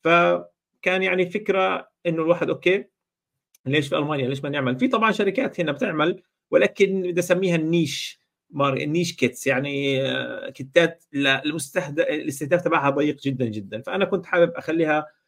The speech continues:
كتة ممكن طالب حتى في ال-، المدرسة الثانوية يعملها، ولكن لسه قيد التطوير بسبب يعني، آه، ال-، الوقت والبعض العوامل الأخرى. آه،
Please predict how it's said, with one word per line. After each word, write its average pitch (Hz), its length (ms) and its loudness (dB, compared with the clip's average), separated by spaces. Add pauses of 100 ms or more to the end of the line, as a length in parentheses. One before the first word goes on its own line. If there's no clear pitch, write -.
(260)
كتة 170 540 4
ممكن 151 840 -4 (440)
طالب 156 420 2
حتى 143 320 -2
في 143 320 2
ال-، 139 680 0 (300)
المدرسة 139 500 -4
الثانوية 131 420 0
يعملها، 110 280 0
ولكن 262 380 2
لسه 254 200 2
قيد 247 220 0
التطوير 202 640 2
بسبب 170 380 2
يعني، 156 400 -2 (800)
آه، 76 220 2 (160)
ال-، 71 260 -8 (680)
الوقت - 760 0
والبعض 131 1400 0
العوامل 120 720 -4
الأخرى. - 440 -10 (760)
آه، 160 340 0